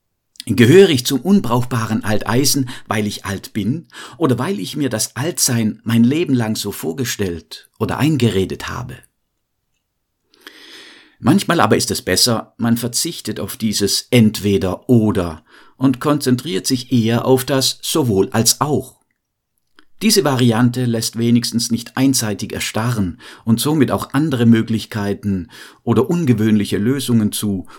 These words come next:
um aus einer Krise mit einer erweiterten oder geänderten Lebenseinstellung herauszukommen. Nun handelt es sich ja bei dieser Grube in der nachfolgenden Geschichte um ein Sinnbild.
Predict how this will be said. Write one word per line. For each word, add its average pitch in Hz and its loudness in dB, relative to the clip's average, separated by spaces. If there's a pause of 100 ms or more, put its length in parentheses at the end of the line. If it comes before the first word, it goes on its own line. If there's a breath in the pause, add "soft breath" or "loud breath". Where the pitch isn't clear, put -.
um 160 0
aus 156 -2
einer 165 -2
Krise 120 4 (180 loud breath)
mit 98 -8
einer 101 -2
erweiterten 120 4 (280 loud breath)
oder 120 -2
geänderten 123 0
Lebenseinstellung 101 -2
herauszukommen. 92 -4 (1600 loud breath)
Nun 127 8
handelt 156 -2
es 123 0
sich 127 0
ja 110 0
bei 107 0
dieser 101 -4
Grube 127 0
in 98 2
der 90 0
nachfolgenden 104 0
Geschichte 123 -2
um 127 -2
ein 143 -2
Sinnbild. 82 -6